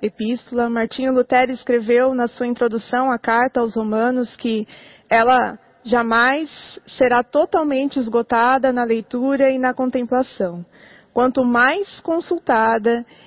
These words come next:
e estudada, tanto mais preciosa e saborosa será. E assim acontece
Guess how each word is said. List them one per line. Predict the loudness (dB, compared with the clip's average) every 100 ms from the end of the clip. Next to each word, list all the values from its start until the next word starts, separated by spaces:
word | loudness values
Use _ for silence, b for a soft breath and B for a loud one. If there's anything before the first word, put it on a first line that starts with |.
| B B
e | -2 0
estudada, | 0 -2 0 2 2 2 0 -2
tanto | 0 -2 0 -2
mais | 0 0 -2 -8
preciosa | -4 -4 -2 0 2 4 2 2 0
e | 0
saborosa | -4 -2 0 2 2 2 4 2 2 0 0
será. | 0 0 0 -4 -8 _ _ _ _ _ _ _ _ _ b b b b b b _
E | 0
assim | 2 0 -4
acontece | -4 -4 0 2 4 2 -2 -6 -6